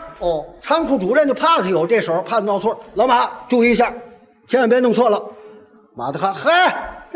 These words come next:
Speaker 2: 这你就甭管了。
Speaker 1: 哦。
Speaker 2: 有办法呀。
Speaker 1: 他有什么办法？
Speaker 2: 他，他倒是想出办法来了。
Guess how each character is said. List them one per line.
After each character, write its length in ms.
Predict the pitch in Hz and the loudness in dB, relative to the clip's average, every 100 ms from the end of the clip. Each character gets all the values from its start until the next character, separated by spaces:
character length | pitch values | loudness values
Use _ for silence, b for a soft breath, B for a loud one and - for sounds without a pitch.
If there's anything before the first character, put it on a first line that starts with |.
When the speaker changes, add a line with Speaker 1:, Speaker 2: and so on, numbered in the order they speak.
| 285 - | -8 -8
Speaker 2:
这 340 | 320 269 135 | -6 -2 -2
你 160 | 131 165 | -4 -2
就 140 | 277 | 0
甭 320 | 285 330 392 | 0 0 2
管 200 | 269 175 | 2 2
了。 460 | 254 320 214 143 - | 2 2 2 0 -6
Speaker 1:
哦。 200 | 214 175 - - | -6 -6 -8 -12
Speaker 2:
有 260 | 247 180 220 - | -4 0 0 2
办 320 | 349 349 294 | 2 4 2
法 280 | 156 170 156 | 2 0 2
呀。 320 | 156 143 131 - - | 2 2 -2 -8 -12
Speaker 1:
他 160 | - 285 | -4 0
有 120 | 226 | 0
什 120 | - | -2
么 120 | 240 | -2
办 240 | 254 233 175 | 0 0 0
法？ 140 | 175 | 0
Speaker 2:
他， 40 | 202 | 0
他 160 | 220 | 0
倒 160 | 269 262 | 2 0
是 160 | 294 | 0
想 260 | 285 190 170 | -2 0 0
出 80 | 226 | 0
办 220 | 277 226 | 0 2
法 120 | 196 | 2
来 120 | 208 | 2
了。 80 | 214 | 0